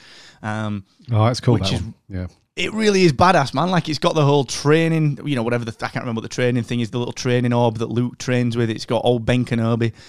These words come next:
Speaker 1: um, like, fighting off a Tusken Raider with his lightsaber. And then the, like, the, the pedant in me was, like, I was looking at the Lego set and I was going, "Ah, well,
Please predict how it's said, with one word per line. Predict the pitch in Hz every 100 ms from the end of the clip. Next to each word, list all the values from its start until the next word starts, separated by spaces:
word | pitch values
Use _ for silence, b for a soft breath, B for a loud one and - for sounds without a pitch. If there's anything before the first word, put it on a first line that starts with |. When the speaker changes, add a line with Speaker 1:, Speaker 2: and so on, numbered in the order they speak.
| B B B
Speaker 1:
um, | 113 110 107 104 B B
like, | 139 139 -
fighting | - 190 190 156
off | 170
a | 165
Tusken | - 165 - 156
Raider | 139 143 135
with | 120
his | 113
lightsaber. | 113 120 123 - 113 113
And | 117
then | 135
the, |
like, | 135 139
the, | 139 - _
the | 147
pedant | 143 151 147 156 151 151
in | 143 131
me | 104 B B B
was, | - 127 131 120 - B B B B -
like, | 135 -
I |
was | 160
looking | 180 180
at |
the | 151
Lego | 151 151 135
set | 139
and |
I | 110
was |
going, | 107 95
"Ah, | 92 92 90 92 _ _ _ _ _ _
well, | 92 87